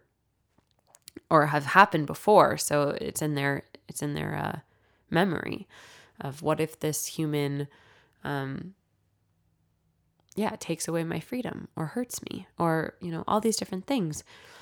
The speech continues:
that you can see in their eyes, you know, like, with the other ones, I see the suspicion if I get too close of, especially in the beginning, like, what is she gonna do?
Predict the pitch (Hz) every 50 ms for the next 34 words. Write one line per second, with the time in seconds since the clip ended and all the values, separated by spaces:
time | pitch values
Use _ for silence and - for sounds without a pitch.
0 | - - _ 175 180 175 - 208 220 - 247 247 - - - 330 320 269 190 -
1 | - - 170 180 180 - - - 254 214 160 147 - 160 - - 170 170 170 175
2 | 170 165 160 160 - - _ _ - 160 - 180 185 226 247 262 220 180 160 143
3 | 143 143 147 143 - - - - - - - - - - - - _ _ _ 185
4 | 185 - - - 262 262 - 208 - - 190 - - - - 269 - - 156 156
5 | 156 165 175 - _ _ _ - 165 - 180 170 180 175 - - - 175 - -
6 | - - 226 180 156 156 - - - - - 160 156 147 156 - - - _ _
7 | _ _ _ _ _ - 175 - 202 190 - - 165 156 151 143 - 208 196 165
8 | 151 151 156 - - - _ - 165 165 156 156 - - 165 156 151 143 139 139
9 | - 165 170 - -